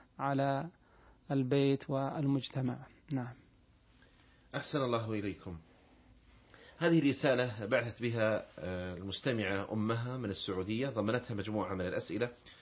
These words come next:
Speaker 2: تقول في سؤالها الأول: "إذا كنت جاهلة، آه، بأحكام البلوغ ال-، الخاصة بالمرأة وأحكام الصيام المتعلقة في هذا الشأن، ولم أصم، آه، مجموعة من الأيام بعد بلوغي،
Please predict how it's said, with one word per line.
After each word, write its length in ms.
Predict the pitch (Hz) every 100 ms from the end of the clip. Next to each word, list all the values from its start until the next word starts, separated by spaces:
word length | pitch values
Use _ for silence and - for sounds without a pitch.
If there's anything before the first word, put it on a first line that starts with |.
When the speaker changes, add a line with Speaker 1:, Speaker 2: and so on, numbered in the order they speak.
| - - - _
Speaker 2:
تقول 400 | 147 147 175 156
في 100 | 131
سؤالها 400 | 120 120 123 113
الأول: 380 | 101 113 113 110 113
"إذا 160 | 117 117
كنت 320 | - 156 135
جاهلة، 760 | 120 - 107 117 107 110 107 110 - - - -
آه، 100 | 92
بأحكام 460 | 95 110 - 131 113
البلوغ 500 | 92 104 104 110 110 -
ال-، 540 | 92 90 87 85 85
الخاصة 420 | 87 - 107 -
بالمرأة 500 | 95 92 107 - 107
وأحكام 720 | 104 87 50 - - 113 104
الصيام 640 | - 73 - 110 107 117 127
المتعلقة 920 | 95 92 95 98 95 95 98 95 87
في 160 | 101
هذا 120 | 104
الشأن، 420 | 95 - 120 123 147 - - - - - - _ _
ولم 480 | 120 120 139 135 127
أصم، 460 | - - 135 127 - 104
آه، 160 | 107
مجموعة 440 | 101 104 120 101 -
من 100 | 104
الأيام 360 | 98 90 110 95
بعد 180 | 92
بلوغي، 580 | 92 98 117 117 120 135